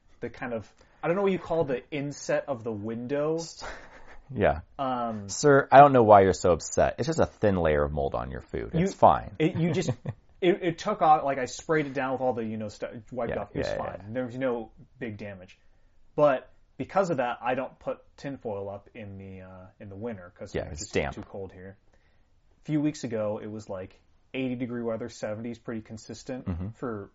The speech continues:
Speaker 1: most of the week. And I was like, "Okay, it's springtime, right? I'm putting
Speaker 2: Yeah.
Speaker 1: the tinfoil up because I can control the lighting and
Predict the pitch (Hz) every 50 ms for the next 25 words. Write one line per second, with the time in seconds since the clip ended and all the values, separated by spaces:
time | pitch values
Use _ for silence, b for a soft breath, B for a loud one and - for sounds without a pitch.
0 | _ _ - 123 120 113 - - 117 107 127 - 127 117 104 101 - - 139 156
1 | 156 - 175 214 247 247 139 - - - - 151 151 185 202 - - 120 98 90
2 | 90 90 - _ _ _ _ _ _ _ - 104 104 107 117 117 120 110 - -
3 | 95 104 104 98 - - 156 151 - - 120 110 104 - - 123 - 131 120 120
4 | 117 - - - 123 117 113 - - 127 127 117 120 110 113 113 117 117 131 135
5 | 117 104 101 98 98